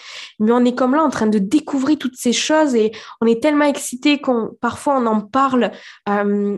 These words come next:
avec peu de tact, avec peu de maturité peut-être aussi. Et ce qui fait qu'on voit de tout partout. Mais à la fois, tu vois, c'est comme un enfant qui se cherche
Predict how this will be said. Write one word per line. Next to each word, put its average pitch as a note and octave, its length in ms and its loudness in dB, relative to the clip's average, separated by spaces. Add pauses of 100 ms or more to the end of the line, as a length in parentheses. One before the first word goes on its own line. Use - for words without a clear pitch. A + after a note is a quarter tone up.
avec G3+ 360 -2
peu A#3+ 120 0
de A3 120 0
tact, D4+ 440 -2
avec G3 300 -2 (140)
peu B3 160 -2
de G#3+ 140 -2
maturité A3+ 760 0
peut-être C4 440 -2
aussi. D4+ 400 0 (360)
Et G#3+ 60 2
ce G#3+ 100 -4
qui B3+ 140 0
fait D4+ 160 0
qu'on B3+ 200 2
voit A#3 180 0
de A#3 120 0
tout A#3 280 0
partout. C#4+ 500 -4 (840)
Mais A3+ 160 2
à A#3+ 80 2
la A#3+ 120 2
fois, D4+ 280 -2
tu D#4 180 -6
vois, C4 160 2
c'est C4 160 -2
comme A#3+ 180 0
un A#3 120 0
enfant A3+ 300 -2
qui B3+ 120 -6
se A#3 160 -2
cherche - 540 -2